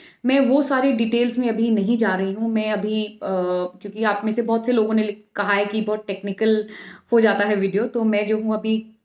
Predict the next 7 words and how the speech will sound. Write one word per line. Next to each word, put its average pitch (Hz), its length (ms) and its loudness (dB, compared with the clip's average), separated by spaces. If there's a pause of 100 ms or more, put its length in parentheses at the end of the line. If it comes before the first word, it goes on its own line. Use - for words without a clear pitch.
अ, 175 320 0
सिर्फ 294 460 -4
अभी 247 260 4
का 262 140 2
जो 226 120 0
कंजंक्शन 202 540 -2
है 220 260 -4